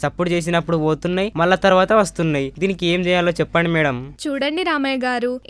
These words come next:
Speaker 2: ఇది సాధారణంగా అందరికీ ఉండే సమస్యే, దాని గురించి మీరేం బాధపడకండి. మెరిసే రిబ్బన్లని మన మార్కెట్లో దొరుకుతాయండి,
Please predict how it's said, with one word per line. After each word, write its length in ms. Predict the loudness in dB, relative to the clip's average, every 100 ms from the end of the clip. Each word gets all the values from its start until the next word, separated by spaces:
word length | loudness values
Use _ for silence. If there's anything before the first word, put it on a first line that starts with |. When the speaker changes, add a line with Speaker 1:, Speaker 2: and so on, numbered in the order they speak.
| -6
Speaker 2:
ఇది 120 | -4 -6
సాధారణంగా 680 | -6 -4 -4 -6 -4 -2 0
అందరికీ 400 | -2 -4 -4 -2 -2
ఉండే 200 | 0 -4 -4
సమస్యే, 440 | -6 -6 -6 -6 -6 -4 -4
దాని 180 | -4 -6
గురించి 320 | -6 -8 -8 -6
మీరేం 320 | -6 -6 -6 -4
బాధపడకండి. 760 | -4 -6 -4 -4 -4 -4 -6 -8 -6 -4
మెరిసే 340 | -2 -2 -2 -4
రిబ్బన్లని 600 | -4 -4 -4 -6 -6 -6 -8 -8
మన 200 | -6 -4 -4 -4
మార్కెట్లో 460 | -6 -6 -2 0 0
దొరుకుతాయండి, 720 | -2 -4 -4 -2 -2 -4 -6